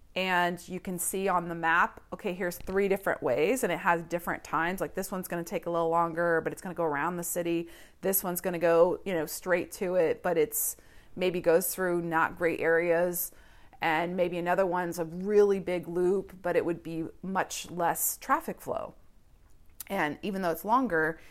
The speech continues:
it has, you know, more likelihood not to have, you know, a traffic backup or different issues. So you always have choices to get where you're going. And that's where you wanna tune in, 'cause there's times when I look at that map and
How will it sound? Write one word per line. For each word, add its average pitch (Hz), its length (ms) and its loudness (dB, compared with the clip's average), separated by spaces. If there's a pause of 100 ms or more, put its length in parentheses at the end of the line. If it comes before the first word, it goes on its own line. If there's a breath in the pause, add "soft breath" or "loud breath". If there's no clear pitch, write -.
(140 loud breath)
it 190 140 0
has, 175 560 2
you 196 100 -4
know, 170 140 -2
more 185 240 0
likelihood 180 680 -2
not 165 280 -2
to 196 80 -10
have, 156 580 -2 (140)
you 156 160 -6
know, 147 220 0
a - 80 -4
traffic 165 440 -2
backup 147 480 -2
or 170 120 -4
different - 320 -8
issues. 175 300 -6
So - 120 -6
you 202 140 -4 (100)
always 269 280 2
have 202 180 -2
choices 196 600 -4
to 165 80 -10
get 156 240 -6
where 151 100 -4
you're 139 140 -4
going. 185 480 0 (520 loud breath)
And 175 220 -6
that's 233 340 4
where 240 140 2
you 196 160 0
wanna 170 260 -2
tune 165 320 -8
in, 220 220 0
'cause 196 180 -8
there's 190 220 -4
times 208 640 -2 (240 soft breath)
when 160 160 -4
I 185 80 4
look 208 180 0
at 208 60 -6
that 175 180 0
map 214 380 0
and 165 380 -4